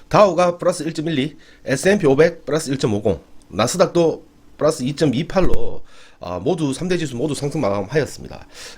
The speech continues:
야, 일단 칠월 첫 주를 좋게 시작을 하네요. 거의 삼 일 연속인가? 사 일 연속 올랐죠.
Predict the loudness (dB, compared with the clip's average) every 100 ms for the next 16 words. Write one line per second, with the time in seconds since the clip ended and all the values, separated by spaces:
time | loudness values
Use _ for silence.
0 | 0 2 2 4 4 4 6 6 6 0
1 | 2 4 6 6 4 0 0 0 2 2
2 | 4 2 2 2 0 2 2 2 4 4
3 | 6 4 2 0 -2 -2 0 4 6 4
4 | 2 0 0 -2